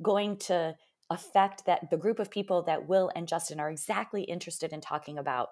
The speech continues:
in this paper. And it's gonna be a different group of people if the nominee is Sanders than if the nominee is Pete Buttigieg. Like, I'm just willing to bet money on that. There'll be a different group of people.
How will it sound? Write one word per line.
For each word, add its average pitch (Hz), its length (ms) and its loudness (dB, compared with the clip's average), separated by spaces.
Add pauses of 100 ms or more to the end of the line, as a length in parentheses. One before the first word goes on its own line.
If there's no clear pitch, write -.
(300)
in 160 220 0
this 147 180 -2
paper. - 540 -8 (260)
And 196 100 2
it's 190 100 0
gonna 220 140 2
be 202 120 4
a - 20 4
different 240 300 0
group 262 160 -2
of 240 100 0
people 208 300 -4
if 190 100 -4
the 170 80 -6
nominee 156 400 -2
is 147 100 -4
Sanders 180 680 -4 (280)
than 165 460 2
if 165 180 2
the 180 80 -2
nominee 165 640 0
is 151 420 4
Pete - 220 -6
Buttigieg. - 640 -6 (260)
Like, 165 200 6
I'm 190 200 4
just - 320 0 (260)
willing 208 380 2
to - 80 -6
bet 165 260 0
money 139 320 -6
on - 200 -16
that. - 260 -8
There'll 156 140 0
be 156 120 0
a 151 60 2
different 208 320 -2
group 165 140 -4
of 170 80 -4
people. 127 360 0